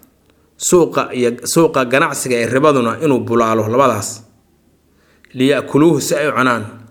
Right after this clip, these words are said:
adcaafan, isaga oo la laban laabay, mudaacafatan, oo la sii laban laabay,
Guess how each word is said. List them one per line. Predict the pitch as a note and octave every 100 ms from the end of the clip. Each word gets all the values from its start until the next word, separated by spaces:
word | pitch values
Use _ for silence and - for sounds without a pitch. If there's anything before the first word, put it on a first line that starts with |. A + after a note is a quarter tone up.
| _ _ _ -
adcaafan, | B2+ B2 C3 D3 C#3+ A#2+
isaga | - D3+ C#3
oo | B2
la | A#2+
laban | A#2 A2+ A2+
laabay, | A2 G#2+ G#2+ G#2 - - _ -
mudaacafatan, | A#2 A#2 A#2+ A#2+ D#3 C3 - A#2+ -
oo | A#2
la | A#2+ A2+
sii | - D#3+
laban | D3 B2+ B2
laabay, | A#2+ A2+ G#2+